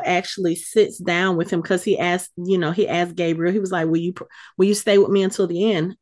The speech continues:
Pray, pray with me." Gabriel sits down and prays with him while Daryl and all them go, because at this point, he has told Daryl about the designation too. He was like, "Yeah." So they send those people far away, and we, you, you never hear from them again.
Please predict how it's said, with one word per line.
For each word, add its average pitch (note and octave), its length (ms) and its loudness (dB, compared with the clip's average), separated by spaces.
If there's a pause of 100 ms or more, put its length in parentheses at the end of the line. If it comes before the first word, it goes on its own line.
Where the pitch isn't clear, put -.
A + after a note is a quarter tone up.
(300)
Pray, C4 300 0 (320)
pray D4 220 0
with F#3 200 2
me." D3 300 -4 (540)
Gabriel F3 360 2
sits G#3 300 0
down F#3 280 0
and F#3 80 -2
prays F#3 300 0
with F3+ 120 -4
him F3 180 -2
while E3+ 180 0
Daryl E3+ 480 0
and D#3+ 200 -2
all E3+ 180 0
them E3 220 -2
go, D#3+ 200 4
because D#3+ 360 -2
at D#3 100 -2
this G3 160 0
point, F3 380 -4 (400)
he A3 180 4
has G#3 160 0
told F#3+ 340 2
Daryl E3+ 320 4
about D#3+ 260 0
the E3 60 0
designation D3+ 760 0
too. E3 180 0
He D#3 80 2
was E3 160 -4
like, D#3 240 -4
"Yeah." E3 440 2 (260)
So F#3+ 300 4
they F#3 140 4
send A3 280 2
those A3 180 2
people A3+ 300 0
far G3+ 240 2
away, G3+ 240 2
and F3+ 120 0
we, F3+ 120 2
you, F3+ 260 -4
you G3 180 0
never F#3+ 220 4
hear G#3+ 220 4
from G#3+ 140 0
them D#3+ 180 0
again. D3+ 280 2